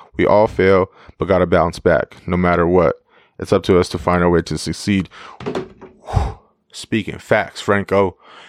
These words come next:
Speaking hardcore facts. Yes, sir. Absolutely. It is up to us to get it, and it is up to us to bounce back and get it no matter what.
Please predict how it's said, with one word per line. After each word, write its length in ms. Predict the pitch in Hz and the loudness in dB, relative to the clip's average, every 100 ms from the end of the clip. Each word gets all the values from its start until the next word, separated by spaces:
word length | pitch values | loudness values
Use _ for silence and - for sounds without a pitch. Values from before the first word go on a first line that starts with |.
| - | -16
Speaking 480 | - 131 117 98 90 | -6 -2 -2 -4 -4
hardcore 500 | 131 117 - 107 98 | -2 -2 0 -2 0
facts. 560 | 117 101 57 - - _ _ _ - | 0 0 -2 -12 -20 _ _ _ -2
Yes, 200 | 120 - | 0 2
sir. 360 | 139 123 82 - _ _ - | 2 2 2 -6 _ _ -2
Absolutely. 720 | 131 127 147 135 123 95 - | -2 -2 -2 0 0 -2 -2
It 120 | 120 | 0
is 220 | 127 123 - - | 2 0 -4 -2
up 160 | 139 | -2
to 140 | - 139 | 2 2
us 120 | 131 | 2
to 100 | 101 | -4
get 200 | 95 127 | 0 4
it, 180 | 139 - _ _ | 4 0 _ _
and 100 | 101 | -4
it 60 | 107 | -2
is 160 | 98 - | -2 -2
up 160 | 131 | -2
to 160 | - 127 | 0 0
us 100 | 117 | 0
to 80 | 110 | 0
bounce 280 | 107 113 - | 0 0 0
back 360 | 113 110 - _ _ _ - | 0 0 -4 _ _ _ -10
and 140 | 90 | -4
get 160 | 98 101 | 0 2
it 180 | 95 - | 2 -2
no 80 | 95 | -6
matter 320 | 90 87 82 | -2 0 -2
what. 300 | 82 95 82 | 0 0 0